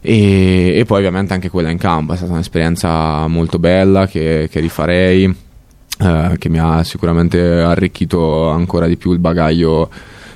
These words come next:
che sto cercando piano piano di re-, di rendere sempre più ricco. È stata un'esperienza diversa, perché comunque il basket, diciamo, che è comunque un po' diverso, e,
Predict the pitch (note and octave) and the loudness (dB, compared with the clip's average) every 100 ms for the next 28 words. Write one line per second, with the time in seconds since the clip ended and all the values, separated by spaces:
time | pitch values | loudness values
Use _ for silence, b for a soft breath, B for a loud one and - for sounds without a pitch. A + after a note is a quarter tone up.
0 | - F#2 - E2+ G2 - F2 D#2+ F2 E2+ | -4 -4 0 -2 -2 -2 -2 0 -2 0
1 | G2 F2 E2+ E2 D2 F2 F2 F2+ F#2 F2+ | 0 0 0 2 0 0 0 2 2 0
2 | F2 F2 F#2 F2+ F#2 F#2 - G#2 G2+ G2 | 0 0 0 0 0 0 -2 0 2 2
3 | F2+ E2 E2 E2+ D#2+ F2 - F2+ F#2 F#2 | 0 -2 -4 -4 -4 -4 -2 -2 -2 -2
4 | F2+ F#2+ G2+ G#2+ - B2 F#2 F2 E2+ E2+ | -2 0 0 0 -2 -2 -2 -6 -6 -4
5 | E2 E2 E2 D#2+ B B B B B B | -4 -2 -2 -4 B B B B B B
6 | B - G2 G#2 G#2+ - G2+ F#2 - G2 | B -2 0 2 0 -2 -4 -2 -2 0
7 | G2 F#2 G#2 F#2 F2+ - F#2 F2+ F#2 F2+ | 0 0 0 0 0 -2 -2 -2 0 0
8 | F2+ F2 F2 F2 F2 F#2 F#2+ F#2+ F#2+ - | 2 0 -2 0 0 2 2 0 -2 0
9 | G#2+ G#2 F#2 E2 D#2+ D2 C#2 B1 | 2 4 4 2 0 -2 -2 -4